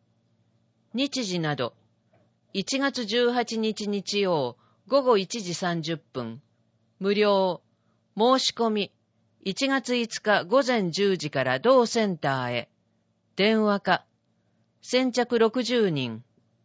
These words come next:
十三の十一。枚方宿鍵屋資料館。電話、ファックス、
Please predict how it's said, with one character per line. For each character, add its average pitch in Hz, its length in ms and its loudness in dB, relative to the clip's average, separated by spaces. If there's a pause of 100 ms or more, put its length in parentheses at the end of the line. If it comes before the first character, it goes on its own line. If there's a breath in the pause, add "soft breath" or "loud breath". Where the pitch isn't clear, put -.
(1700)
十 254 340 4
三 170 380 2
の 160 160 4
十 175 340 4
一。 160 440 0 (600)
枚 262 220 4
方 269 300 2
宿 - 320 0
鍵 240 340 2
屋 202 140 4
資 170 160 0
料 180 260 6
館。 110 380 0 (760)
電 220 340 4
話、 208 260 4 (100)
フ 262 100 2
ァ 269 40 6
ッ 262 40 2
ク - 120 -10
ス、 - 260 -4